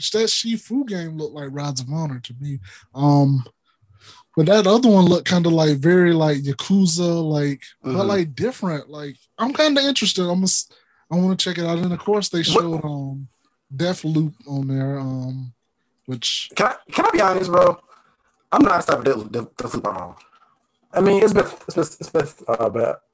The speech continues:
Speaker 3: oh my gosh, Bethesda? Bethesda?
Speaker 2: Bethesda.
Speaker 1: Bethesda.
Speaker 2: I'm, I'm not excited for it.
Speaker 3: The games, I, I'm never signing the games, but, like, if it, if it lands in my lap, I'll play it, you know?
Speaker 2: This person, they come up here, person, I'm like, I might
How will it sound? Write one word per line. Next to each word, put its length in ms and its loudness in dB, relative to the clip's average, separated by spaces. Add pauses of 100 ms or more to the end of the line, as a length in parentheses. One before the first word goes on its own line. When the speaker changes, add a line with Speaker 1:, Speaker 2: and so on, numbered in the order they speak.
Speaker 3:
oh 40 -6
my 80 0
gosh, 240 -2
Bethesda? 640 -6
Bethesda? 500 -12
Speaker 2:
Bethesda. 480 -14 (340)
Speaker 1:
Bethesda. 520 -2
Speaker 2:
I'm, 180 2 (380)
I'm 100 2
not 180 2
excited 240 -4
for 160 -10
it. 100 -12
Speaker 3:
The 80 4
games, 360 0
I, 200 0
I'm 120 2
never 200 2 (300)
signing 280 -2
the 100 -2
games, 300 -4
but, 100 -6
like, 160 2
if 80 0
it, 140 4
if 80 4
it 120 4
lands 220 4
in 60 2
my 100 4
lap, 240 4
I'll 100 4
play 180 2
it, 80 -6
you 60 -4
know? 180 -2 (640)
Speaker 2:
This 100 -4
person, 260 -2
they 80 -2
come 100 -4
up 60 -4
here, 100 -2
person, 280 -8
I'm 60 -12
like, 240 -16
I 100 -8
might 420 -2